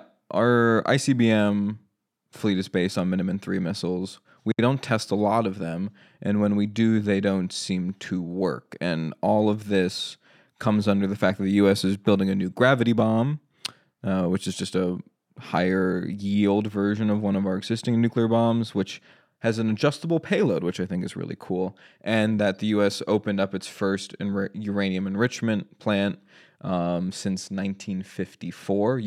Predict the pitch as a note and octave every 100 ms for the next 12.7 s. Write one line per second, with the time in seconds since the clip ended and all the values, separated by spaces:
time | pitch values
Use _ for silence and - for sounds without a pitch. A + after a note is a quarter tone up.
0 | G2 F#2 - - F#2+ E2+ D#2 D2 - -
1 | - - - G2 G2 F#2 F2+ - A#2 A2+
2 | - A#2 G2+ G2 G2 F#2+ F#2+ - E2+ F2+
3 | F#2 F#2 E2+ A2 F#2+ F2 F2+ _ _ -
4 | G2+ G2+ F#2+ F#2+ F#2 F#2 F2+ E2 F2+ -
5 | F2+ F2 E2+ F#2+ F2+ D#2+ D#2 F2+ - -
6 | - D#2+ D#2 - D#2+ E2 - - - _
7 | _ A2 - F#2+ F2+ F#2 E2 F2 - -
8 | - - - - - - - - A#2+ A#2+
9 | B2 B2 A#2 G#2+ _ _ _ _ - -
10 | _ G3 G3 - D#3 F#3 - D#3 C#3 A#2
11 | G#2 G2+ - G#2 G2+ G2+ G2+ F#2 G2 G2
12 | A#2 - A#2 A2 G#2 -